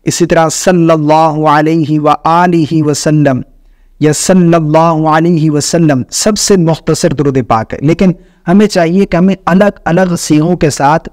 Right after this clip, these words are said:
दुरूद पाक पढ़ना चाहिए, ठीक है? दुरूद पाक पढ़ने की बड़ी फजीलत है। और इसी तरह, आ, आपने पूछा है कि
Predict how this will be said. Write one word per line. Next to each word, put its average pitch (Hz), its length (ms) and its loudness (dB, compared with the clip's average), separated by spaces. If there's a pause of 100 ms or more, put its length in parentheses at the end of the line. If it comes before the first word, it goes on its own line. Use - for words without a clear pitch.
(140)
दुरूद 143 400 0
पाक 156 260 -2
पढ़ना 139 300 0
चाहिए, 107 380 -8
ठीक 190 260 0
है? 131 60 0 (720)
दुरूद 139 280 0
पाक 151 220 0
पढ़ने 147 260 0
की 180 120 0
बड़ी 156 300 0
फजीलत 123 540 -2
है। - 100 -6 (880)
और 160 140 2
इसी 226 220 2
तरह, 196 400 0 (180)
आ, 151 60 0
आपने 156 520 0
पूछा 165 320 -2
है 165 160 0
कि 165 360 0